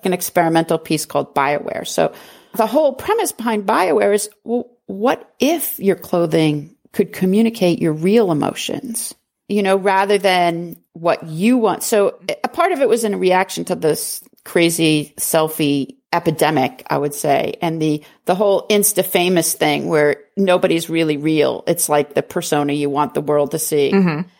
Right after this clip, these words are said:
Speaker 1: And it just seemed so inauthentic to me that I said, "Well, what if your clothes were the most authentic thing about you, that they actually knew what you were feeling and, and could show it on their surface so that the person you were interacting with in person saw your authentic self?"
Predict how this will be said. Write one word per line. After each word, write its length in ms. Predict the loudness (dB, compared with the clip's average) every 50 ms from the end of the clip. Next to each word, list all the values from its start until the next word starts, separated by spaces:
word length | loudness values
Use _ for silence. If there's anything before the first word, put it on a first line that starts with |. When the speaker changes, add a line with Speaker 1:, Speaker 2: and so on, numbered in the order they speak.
| _ _ -2
Speaker 1:
And 200 | 0 2 2 2
it 80 | 0
just 280 | 0 -2 -2 -2 -2 -2
seemed 300 | 0 2 2 2 2 2
so 240 | 2 2 2 2 2 2
inauthentic 800 | 2 2 2 2 2 2 2 2 2 2 2 0 -2 -2 -2
to 100 | -6 -4
me 220 | -2 0 0 -2 0
that 180 | 0 0 2
I 80 | 2 2
said, 180 | 2 0 2
"Well, 120 | 2 2 2
what 160 | 2 2 2
if 120 | 0 0
your 140 | 0 -2 -2
clothes 920 | -2 -4 -16 -18 -14 -6 -2 0 2 4 4 4 2 2 0 -4 -6 -8 0
were 180 | 2 2 2
the 120 | 2 0 -2
most 340 | 0 2 2 0 0 0
authentic 540 | -2 -2 0 0 -2 -2 0 -2 -2 -2 0
thing 160 | -2 -2 0
about 360 | 0 2 2 2 2 0 0 -4
you, 80 | 0
that 200 | 0 0 0 2
they 240 | 2 4 4 4 2
actually 460 | 2 0 -2 -2 -4 -4 -2 -2 0
knew 600 | -2 -2 0 0 2 2 4 2 2 0 -2 -4 -10 _ _ -6
what 200 | -2 -2 -2 0
you 100 | 0 0
were 100 | 0 -2
feeling 420 | -2 0 -2 0 0 0 -2 -2
and, 220 | -2 -4 -6 -8 -16 _ -4
and 140 | -2 -2 0
could 160 | -2 -2 -2
show 340 | -2 -2 0 2 2 4 4
it 180 | 2 2 0 0
on 160 | 0 0 0
their 120 | 0 0 -2
surface 640 | -2 -2 0 2 2 2 2 -2 -2 -2 -2 -6 -10 _ -20 -20 -20 -20 -16 -6
so 120 | 0 2 4
that 180 | 4 4 2
the 60 | -2
person 460 | -6 -2 2 0 2 2 2 0 0 2
you 100 | 2 4
were 120 | 4 4
interacting 680 | 2 0 -2 -2 0 2 2 2 2 0 0 -2 -2 0
with 180 | 0 0 0
in 100 | 0 -4
person 480 | -4 -2 0 0 0 0 -4 -4 -4 -4
saw 260 | -2 0 2 2 2
your 280 | 2 2 2 0 0 0
authentic 580 | -2 -6 -2 0 0 0 2 0 -4 -6 -6
self?" 500 | -6 -4 -4 -4 -4 -8 -12 -18 -20 -20